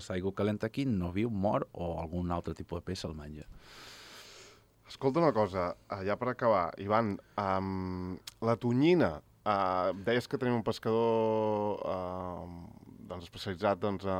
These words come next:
Speaker 2: amb, amb aquest, eh, peix, eh, també tan apreciat. Clar, he llegi-, he, he, he llegit alguna peça periodística els últims temps que deia, doncs, que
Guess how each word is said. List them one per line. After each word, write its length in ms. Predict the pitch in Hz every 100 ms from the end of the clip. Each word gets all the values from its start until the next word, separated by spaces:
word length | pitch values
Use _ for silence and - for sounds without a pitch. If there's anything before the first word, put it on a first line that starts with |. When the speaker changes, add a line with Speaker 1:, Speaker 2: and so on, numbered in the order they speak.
| - 87
Speaker 2:
amb, 140 | 87 85 -
amb 160 | 87
aquest, 440 | 85 95 90 - 98
eh, 280 | 87 85 82
peix, 400 | 98 98 90 -
eh, 140 | 87 82
també 360 | 80 82 90 87
tan 260 | 87 85 85
apreciat. 480 | - 90 123 127 - - - - - -
Clar, 200 | 170 160
he 100 | 147
llegi-, 240 | 170 170 -
he, 140 | 135 -
he, 140 | 131 143
he 60 |
llegit 320 | 160 175 185 165
alguna 380 | 135 127 123 117
peça 240 | 120 120
periodística 640 | 117 104 110 139 - 127 113
els 120 | 98
últims 360 | 107 113 104 -
temps 320 | 135 143 -
que 100 | 120
deia, 220 | 110 123
doncs, 240 | 131 123
que 100 | -